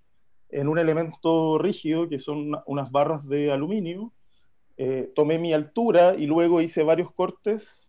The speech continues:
a partir de, de, de mi propia altura,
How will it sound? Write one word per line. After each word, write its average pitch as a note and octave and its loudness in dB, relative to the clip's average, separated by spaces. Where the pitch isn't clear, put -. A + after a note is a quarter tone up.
a - -8
partir C3 -6
de, D#3 -8
de, C3+ -4
de C3 -8
mi C3 -4
propia D#3 -2
altura, E3 -6